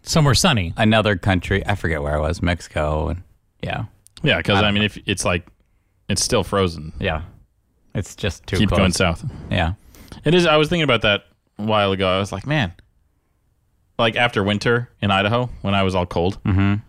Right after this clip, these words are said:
Speaker 3: I was like,
Speaker 2: Frustrated.
Speaker 3: "Man, like, all of Canada, there's
Speaker 2: Yeah.
Speaker 3: not, like, a warm place to go in Canada."
Speaker 2: No.
Speaker 3: Like, in the United States of America, you could go north and get cold, and you could go south and get warm. Like, there's so many options here, but,
Speaker 2: Yeah.
Speaker 3: like, in Ca-, it's just, like,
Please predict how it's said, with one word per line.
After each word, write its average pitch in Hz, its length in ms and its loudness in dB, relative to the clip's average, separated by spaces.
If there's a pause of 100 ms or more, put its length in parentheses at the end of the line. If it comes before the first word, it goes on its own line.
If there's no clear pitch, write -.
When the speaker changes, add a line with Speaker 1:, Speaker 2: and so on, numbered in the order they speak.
(180)
Speaker 3:
I 101 80 -2
was 98 80 2
like, 110 100 0
Speaker 2:
Frustrated. - 80 2
Speaker 3:
"Man, 131 220 0 (160)
like, 117 300 2 (680)
all 151 420 6
of 104 140 -2
Canada, 92 640 0 (1400)
there's 131 120 4
Speaker 2:
Yeah. 101 60 4
Speaker 3:
not, 175 120 4
like, 147 140 2
a 120 100 4
warm 113 520 2
place 131 340 4
to 104 100 -4
go 107 260 4
in 85 180 -2
Canada." 95 580 -4
Speaker 2:
No. 90 300 2 (320)
Speaker 3:
Like, 123 200 4
in 143 120 2
the 135 100 2
United 131 380 2
States 107 280 0
of 92 100 -6
America, 120 360 0
you 131 100 -2
could 107 180 -6
go 98 180 2
north 92 360 0
and 92 80 -4
get 87 160 -6
cold, 95 260 0
and 95 80 -4
you 90 100 -6
could 90 120 -6
go 87 120 -2
south 87 400 -4
and 90 100 -2
get 85 160 -4
warm. 87 240 -2
Like, 95 260 0 (440)
there's 123 200 4
so 160 80 4
many 123 140 4
options 104 400 2
here, 92 100 -6
but, 107 100 0
Speaker 2:
Yeah. 101 60 2
Speaker 3:
like, 101 140 2
in 110 100 0
Ca-, - 140 -4
it's 110 160 -2
just, 147 120 0
like, 117 200 0